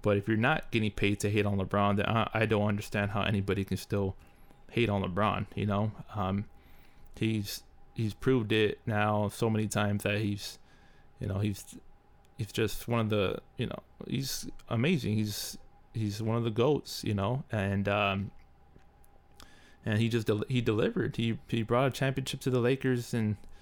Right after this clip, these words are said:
his second year. I mean, it's, it's incredible. I don't wanna get into the whole goat debate right now, but, uh, I mean, where, where this guy's status is, it's, it's legendary. He's,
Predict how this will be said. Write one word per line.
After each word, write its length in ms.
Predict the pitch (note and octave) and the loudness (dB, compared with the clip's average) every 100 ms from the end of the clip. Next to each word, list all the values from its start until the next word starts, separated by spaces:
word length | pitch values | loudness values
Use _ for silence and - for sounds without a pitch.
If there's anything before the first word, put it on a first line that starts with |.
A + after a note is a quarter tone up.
| - - - - | -20 -20 -16 -6
his 140 | G#2+ | -4
second 300 | - B2+ B2+ | 0 0 2
year. 380 | A#2 C3 B2 A#2 B2 - | 2 4 2 0 -4 -4
I 40 | |
mean, 260 | G#2+ G#2+ G#2 | -2 -2 0
it's, 320 | G#2 - - | -2 -4 -8
it's 160 | - - | -6 -4
incredible. 420 | G#2+ B2+ C3+ G#2+ | 0 0 2 2
I 80 | G#2+ | 2
don't 120 | C3 | 2
wanna 200 | B2+ A#2+ | 2 2
get 140 | A2 | 4
into 240 | A#2 A2+ A2 | 2 2 2
the 80 | A2 | 4
whole 220 | A2+ A2+ | 4 2
goat 280 | G#2+ B2 A2+ | 2 0 0
debate 300 | G#2+ A2+ G#2+ | 0 0 2
right 160 | G#2 | 0
now, 240 | G#2 A2 G#2+ | 0 0 0
but, 280 | G2+ G2 - - - - - - - | 0 -2 -4 -18 -20 -20 -20 -16 -4
uh, 220 | G#2 G2+ - | -2 0 0
I 80 | G#2 | 0
mean, 180 | G#2+ G#2+ | 0 0
where, 280 | G#2+ A2 - - | 2 0 -2 -6
where 240 | - G#2+ | -4 0
this 180 | A2 - | 0 0
guy's 320 | B2 A2 G2+ | 0 2 2
status 460 | - A2 C3+ A#2 - | 2 2 4 2 2
is, 480 | G#2 G#2 G2 - - - | 0 0 -4 -10 -10 -2
it's, 520 | G#2+ - - - - - | -2 -2 -8 -8 -8 -6
it's 240 | G#2 - | -4 0
legendary. 580 | A2 A#2 A2+ G#2+ G2+ G#2+ | 2 4 4 4 4 2
He's, 380 | A2+ G2+ - | 0 -2 -8